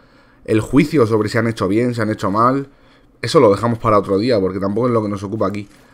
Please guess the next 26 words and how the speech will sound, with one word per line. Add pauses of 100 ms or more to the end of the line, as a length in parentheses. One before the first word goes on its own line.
(180)
Aquí
básicamente
quería
enseñaros
una
de
las
partiditas.
Esta
es
mi
tercera
partida,
creo. (400)
Tuve
una
suerte
colosal
y (100)
la
partida
en
sí,
de
hecho,
veréis,